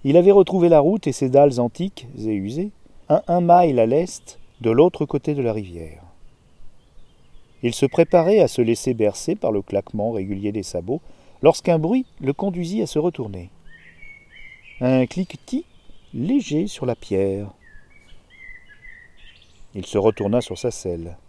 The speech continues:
Le chien noir le suivait à bonne distance en trottinant. Le jeune homme soupira.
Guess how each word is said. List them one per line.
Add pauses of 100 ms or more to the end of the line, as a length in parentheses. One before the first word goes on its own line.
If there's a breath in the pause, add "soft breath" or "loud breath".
(180)
Le
chien
noir
le
suivait
à
bonne
distance
en
trottinant. (1500)
Le
jeune
homme
soupira.